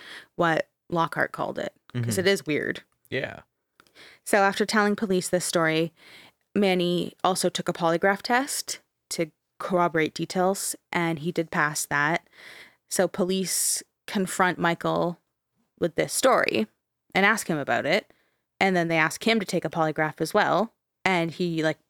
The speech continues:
Speaker 1: just denies and refuses everything. He's like, "Don't care about that story. And also, no, I will not take a polygraph test."
Speaker 2: Mm.
Speaker 1: Having this information from Manny and believing they can trust that it's true,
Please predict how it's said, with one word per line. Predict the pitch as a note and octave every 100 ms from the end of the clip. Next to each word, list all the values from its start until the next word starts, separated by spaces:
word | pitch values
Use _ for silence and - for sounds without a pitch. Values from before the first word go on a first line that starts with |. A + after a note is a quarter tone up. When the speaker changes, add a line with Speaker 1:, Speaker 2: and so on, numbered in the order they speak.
| -
Speaker 1:
just | E3 -
denies | F3 E3 D3 D3
and | D3
refuses | C#3 - - - - - - -
everything. | - - - G1+ -
He's | -
like, | - - _ - - - - _ _ _ _ _ _ -
"Don't | F#3+
care | F#3+ F3
about | D3+
that | D3+
story. | - D#3+ D3+ D3+
And | D#3+
also, | D3+ D#3+
no, | D3+ C3
I | C3
will | C#3
not | C3+ -
take | D3+
a | -
polygraph | - - - -
test." | - - - - - _ -
Speaker 2:
Mm. | A#2 A2 G#2 - _ _ - - - - - - - -
Speaker 1:
Having | C#4 C#4 C#4+ A#3
this | G#3 G#3
information | - G#3 G#3+ G3+ F#3 G3+ F#3+
from | - G#3 G3+ G3
Manny | F3+ E3 D#3 E3 -
and | F#3
believing | F3 F#3 G3+ G3 G3 F#3+ -
they | F3+
can | F3+
trust | - D#3 -
that | E3
it's | D3 -
true, | F3+ E3+ C4